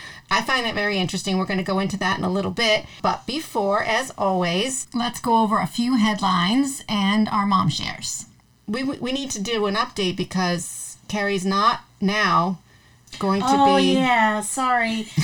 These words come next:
Speaker 2: I feel like I've really let down the community. I am not going to be an Amazon driver. I quit the job before it started.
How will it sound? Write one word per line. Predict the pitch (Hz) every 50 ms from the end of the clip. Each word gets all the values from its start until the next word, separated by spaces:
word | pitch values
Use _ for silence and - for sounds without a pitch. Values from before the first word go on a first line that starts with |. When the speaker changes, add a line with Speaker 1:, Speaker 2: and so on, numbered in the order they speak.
| - 277
Speaker 2:
I | 254 247 254 302
feel | - 320 285 277
like | 277 269 262
I've | 254 247 226 -
really | 254 247 247 233 226
let | 220 214 220 214 214 -
down | 233 220 220 214 208
the | 208
community. | 202 - - 220 208 208 208 202 202 208 202 208 214 214 214 214 214 214 214 - -
I | 233 220 208
am | 208 214 208 208 208 208
not | 208 202 196 190 208 - - -
going | - 220 208 202 202
to | 196 - 180
be | 190 190
an | 185 180
Amazon | 180 180 175 175 175 170 165 175 165 170 170
driver. | 165 170 156 160 165 160 147 165 160 160 147 139 - - - - - - - - - - - - - _ _ _ _
I | - 208 202
quit | 202 - - - 254 262 -
the | - 220
job | - 220 202 190 185 185 170
before | 180 180 - - - 185 180
it | 175
started. | - - - - 190 196 220 220 226 226 233 226 226 220